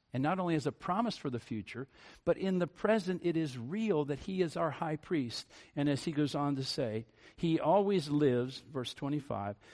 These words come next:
"to make intercession for those who come to him." He is their high priest. Now, just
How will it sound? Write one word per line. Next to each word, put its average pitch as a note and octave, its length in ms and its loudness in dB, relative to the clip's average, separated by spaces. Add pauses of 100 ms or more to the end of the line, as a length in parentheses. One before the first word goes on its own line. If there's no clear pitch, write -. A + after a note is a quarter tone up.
(160)
"to D3 100 -2
make D3+ 300 0
intercession C#3+ 840 -2 (220)
for A#2 300 -2
those A2 420 -2 (180)
who C#3 120 -2
come C3+ 300 0
to F#2+ 60 -6
him." F2+ 220 -10 (260)
He F#3 160 0
is C3+ 140 0
their C#3 180 2
high A#2 220 -2
priest. - 500 -10 (1000)
Now, A#2 240 4 (480)
just D3+ 240 -10